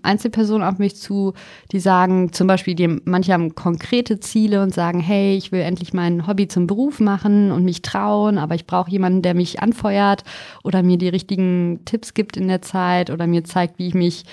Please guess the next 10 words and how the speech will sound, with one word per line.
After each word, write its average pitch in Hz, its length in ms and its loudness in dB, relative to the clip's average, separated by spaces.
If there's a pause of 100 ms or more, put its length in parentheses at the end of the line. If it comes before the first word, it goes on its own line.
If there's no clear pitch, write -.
(380)
entspanne, 196 1000 2
während 190 320 -2
ich 170 280 -6
total 190 360 -2
Angst 160 260 0
davor 254 280 2
habe.“ 226 340 6
<laughs> 226 760 -2
Ähm, 202 640 0
genau. 175 400 -2